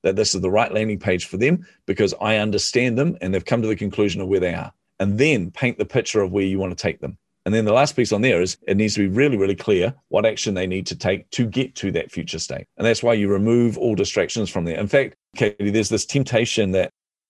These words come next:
and we see it a lot out there, you know, with, with some of the kind of funnel software that's available, like ClickFunnels and Leadpages and everything. There's this temptation to do these landing pages that are, you know, if you were to print them, they'd be, like, thirty or forty pages long. They're just, like, an infinite scroll. In fact, wife was moaning about this yesterday. She was just looking at this program and she was like,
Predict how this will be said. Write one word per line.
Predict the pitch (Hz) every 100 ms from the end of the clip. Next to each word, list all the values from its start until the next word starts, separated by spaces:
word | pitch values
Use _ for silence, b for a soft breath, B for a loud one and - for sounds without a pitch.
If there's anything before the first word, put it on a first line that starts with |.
| _
and | 113
we | 123
see | - 156
it | 120
a |
lot | 107 107 110
out | 95
there, | 90 90 92
you | 95
know, | 85
with, | 92 92 - 104
with | 104 110
some | - 107
of | 92
the | 90
kind | - 87
of |
funnel | - 110 98
software | 92 - 85
that's | 87
available, | 90 80 80 78
like | -
ClickFunnels | - 107 85 80 80 87 82
and | 80
Leadpages | 87 85 90 87 82
and | 85
everything. | 80 - - _ _ _ -
There's | 110 101
this | 113
temptation | - 143 131 120 117 -
to | 101
do | 90 95
these | 92 92 87
landing | 104 113 117 104
pages | 95 87 90 80
that | 92 87
are, | 82 82 _
you | 92
know, |
if | 95
you | 135
were | 135
to | -
print | - 123
them, | 101 98
they'd | 95
be, | 92
like, | 92 -
thirty | 127 110 101
or |
forty | - 107 101
pages | 95 87 87 80
long. | 95 87 - _ _ _
They're | -
just, | 110 -
like, | 117 107
an |
infinite | 90 123 117 107 -
scroll. | - 104 90
In | 95
fact, | 123 113 -
wife | 110 123
was | 110 90
moaning | 104 101
about | 98 95
this | - -
yesterday. | 117 - 87
She | 85
was | 107 107
just | 92
looking | 110 107
at | -
this | 92
program | - 123 107 87
and | 92
she | -
was | 104
like, | 95 -